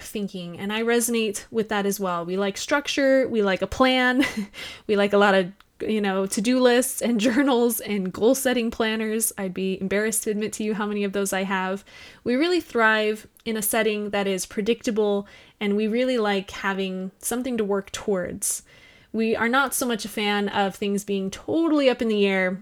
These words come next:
and just, like, flowing with the wind. But there is also so much wisdom and magic to learning how to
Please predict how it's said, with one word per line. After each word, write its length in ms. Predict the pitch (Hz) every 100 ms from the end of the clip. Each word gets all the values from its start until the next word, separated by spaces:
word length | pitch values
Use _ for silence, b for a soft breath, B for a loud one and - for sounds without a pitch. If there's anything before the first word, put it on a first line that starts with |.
| -
and 220 | 208 190 185
just, 160 | 185
like, 160 | 180 -
flowing 360 | - 202 196
with 120 | 190 -
the 100 | 202
wind. 460 | 208 180 185 - - _ _ _ _ _ _ _ _ _ - - _
But 160 | 226 214
there 140 | 254
is 200 | - 311
also 380 | 294 269 262 240
so 180 | - 240
much 220 | 220 208
wisdom 320 | 214 208 208
and 140 | 202 196
magic 320 | 190 196 196
to 120 | -
learning 420 | 208 226 247 254 247
how 260 | - 208
to 400 | 202 214 202 196